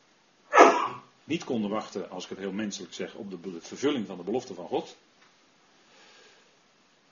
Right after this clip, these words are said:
Want stel je voor dat ze een leeftijd zouden bereiken waarop ze geen kinderen meer zouden krijgen aan de mens. En God liet hun dan ook die leeftijd bereiken.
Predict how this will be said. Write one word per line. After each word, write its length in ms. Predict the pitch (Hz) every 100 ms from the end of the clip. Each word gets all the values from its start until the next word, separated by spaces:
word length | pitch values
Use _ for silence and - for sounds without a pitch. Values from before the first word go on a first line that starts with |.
| -
Want 180 | 104
stel 180 | - 135
je 80 | 113
voor 160 | 113 101
dat 100 | 90
ze 100 | 107
een 60 |
leeftijd 360 | 110 104 101 87
zouden 260 | 101 95
bereiken 360 | 92 95 90 92
waarop 220 | 95 90
ze 80 | -
geen 160 | 92 90
kinderen 320 | 101 92 90
meer 160 | 87
zouden 360 | 87 92 113 123
krijgen 360 | 143 143 147 156
aan 80 |
de 60 | 151
mens. 460 | 156 202 240 - - - - - - -
En 280 | 104 95
God 200 | - 123
liet 220 | 101 131 147
hun 180 | 160
dan 220 | 143 147 151
ook 200 | 143 135
die 100 | 139
leeftijd 420 | 139 127 139 131
bereiken. 400 | 127 131 123